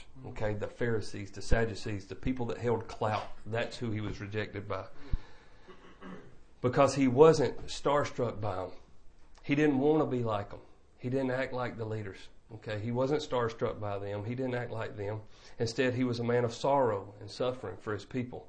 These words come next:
Speaker 2: And not only that, if we keep reading in verse three, it says that he was like one people turned away from. He was despised and we didn't value him. Now, I think this is talking about his crucifixion at this point.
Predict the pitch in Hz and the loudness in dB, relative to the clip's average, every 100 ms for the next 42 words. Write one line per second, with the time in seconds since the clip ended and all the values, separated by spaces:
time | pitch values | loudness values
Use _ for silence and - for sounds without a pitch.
0 | - - - - - 98 120 127 131 135 | -20 -20 -20 -14 -8 2 6 8 6 6
1 | 131 110 110 110 - 113 - 143 120 123 | 4 2 2 0 -2 -6 0 0 2 2
2 | 131 127 107 117 123 - 117 123 - - | 4 2 2 0 0 -2 0 0 -2 -2
3 | 123 120 - 104 - 135 127 127 127 123 | 2 4 2 4 4 6 2 4 4 4
4 | 123 135 123 - 131 123 120 - 127 117 | 2 0 0 -2 -2 -2 -2 2 4 4
5 | 104 113 123 - 123 101 - - - - | 2 -2 -4 -8 -8 -10 -14 -16 -18 -18
6 | - - - - - - - - - 139 | -16 -10 -10 -10 -10 -12 -14 -20 -4 2
7 | 139 123 127 - 143 151 131 120 123 120 | 4 4 0 2 6 10 8 6 2 2
8 | 120 135 120 127 135 127 104 98 - - | 2 0 2 2 2 0 -4 -8 -10 -12
9 | - - - - - - - - - - | -14 -14 -20 -20 -20 -20 -20 -18 -16 0
10 | 107 123 120 135 - 104 - 107 117 113 | 2 4 2 -2 0 -4 -6 0 2 2
11 | 107 107 107 98 - 120 113 104 123 113 | 0 0 0 -2 -2 -2 -2 -2 -2 -2
12 | - 98 - 104 - - | -2 -4 -4 -6 -8 -12